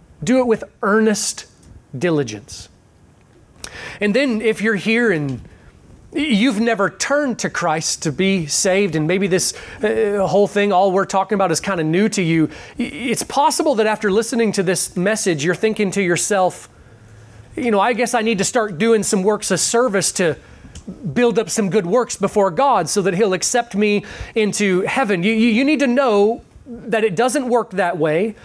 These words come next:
It's one of the most common misunderstandings of religion in general, and most every one of us were there at some point.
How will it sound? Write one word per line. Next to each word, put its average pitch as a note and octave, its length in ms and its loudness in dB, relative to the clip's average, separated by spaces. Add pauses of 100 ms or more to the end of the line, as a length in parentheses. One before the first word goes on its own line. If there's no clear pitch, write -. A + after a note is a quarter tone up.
(140)
It's - 120 -6
one A3 60 4
of A3+ 60 4
the A3 40 4
most - 160 0
common B3 640 2
misunderstandings A3 1000 0
of E3+ 180 0 (120)
religion G3 760 0
in A#3 140 2
general, G3+ 360 2
and F3 180 0 (260)
most A3+ 380 0
every A#3+ 220 2
one G#3+ 220 4
of G3 80 2
us G#3 160 0
were F3+ 200 2
there F3+ 260 2
at F#3 80 -4
some F3 220 -2
point. F3 420 -2